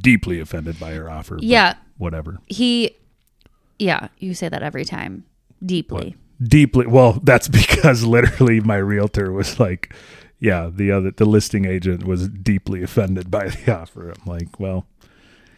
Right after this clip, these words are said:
Speaker 2: But they, they ended
Speaker 1: they're
Speaker 2: up
Speaker 1: still sitting
Speaker 2: lowering
Speaker 1: on the
Speaker 2: their
Speaker 1: house, and then they dropped it, like,
Speaker 2: They
Speaker 1: twenty
Speaker 2: dropped it.
Speaker 1: grand, and they still haven't sold it. So
Speaker 2: Yeah. Well, anyways, I don't like it. So I, I
Speaker 1: I
Speaker 2: stay out of
Speaker 1: love
Speaker 2: that
Speaker 1: it.
Speaker 2: stuff. I do
Speaker 1: Mm-hmm.
Speaker 2: not like it. Um.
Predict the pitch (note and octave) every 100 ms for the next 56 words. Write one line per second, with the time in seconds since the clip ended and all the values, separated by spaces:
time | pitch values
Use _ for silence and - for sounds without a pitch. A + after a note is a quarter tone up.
0 | _ A3 G3+ G#3 F#3+ - - - F#3+ F#3
1 | F3 D3+ C3 F3 D#3+ D3 E3 D#3+ D#3+ D3
2 | D3 D3 C3+ D#3+ D3 - - A2+ G#2+ G#2+
3 | G#2+ A2 A2+ A#2 A#2 G#2+ A#2 A2+ - A#2+
4 | A#2 A2+ A#2 A#2+ F#2+ F2+ F#2 F#2+ - G#2
5 | F#2+ F#2+ - E2+ E2 D#2+ - E2+ E2+ G3
6 | F#3 F3+ F3 _ _ - G3+ C4 B3+ F#3
7 | E3+ - - A#3+ G3 D#3 D#3 - F3 F#3
8 | F#3 C#3 D3 D3 - C#3 - - F#3+ -
9 | E3+ E3+ E3+ E3+ - - - E3+ E3 G2
10 | F#2 - F3+ - F2+ - F3 F2 - E2
11 | - - A#2+ C#3+ - - - _ - E2+
12 | E2 - G2+ F#2+ - - - A#2 - -
13 | - - - - G#3+ F#3+ F#3 E3 D#3 D#3